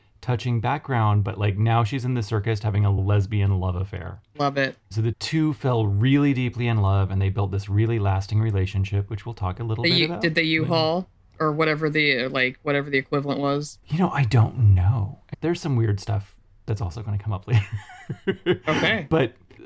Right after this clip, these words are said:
Speaker 1: the love of Diana, no one seems to question, particularly people who knew her. But, y-, you know, if she grew up in the Midwest and was a bit of an outsider, this makes a lot of sense, right? She's joining the circus.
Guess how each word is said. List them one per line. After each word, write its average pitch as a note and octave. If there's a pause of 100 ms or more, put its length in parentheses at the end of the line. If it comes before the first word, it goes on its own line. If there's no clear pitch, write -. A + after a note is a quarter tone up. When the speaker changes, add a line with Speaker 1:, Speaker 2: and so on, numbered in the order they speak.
(100)
Speaker 1:
the C3
love C3+
of C#3+
Diana, A2
no G2
one G2
seems F#2
to G2+
question, F#2+
particularly G2+
people F#2
who E2+
knew B2+
her. F#2+ (300)
But, C#3
y-, B2
you D3
know, F3+
if D#3+
she E3
grew D#3+
up F#3+
in F3
the E3
Midwest G#2+
and A2+
was G#2
a G2+
bit G#2+
of A2+
an G#2+
outsider, G2+ (320)
this B2
makes B2
a A#2+
lot G2
of F2+
sense, F#2
right? F#2+
She's G2
joining G#2
the G2+
circus. F#2+